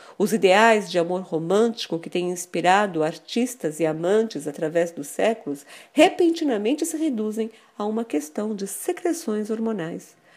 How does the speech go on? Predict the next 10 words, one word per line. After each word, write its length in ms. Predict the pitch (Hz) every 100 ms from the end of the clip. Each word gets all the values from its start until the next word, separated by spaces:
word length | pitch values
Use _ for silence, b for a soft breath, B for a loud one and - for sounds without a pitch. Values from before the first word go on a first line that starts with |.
| b b
O 100 | 170
reducionismo 1120 | 226 226 196 247 - - 196 185 175 175 160
pode 340 | 160 185 180
exercer 480 | 175 175 170 170 190
em 140 | 185 185
nós 340 | 185 190 180
uma 140 | 165
influência 640 | 170 165 180 175 202 - 175
ide-, 440 | 196 214 233 190 -
indevida, 680 | 330 285 180 208 320 339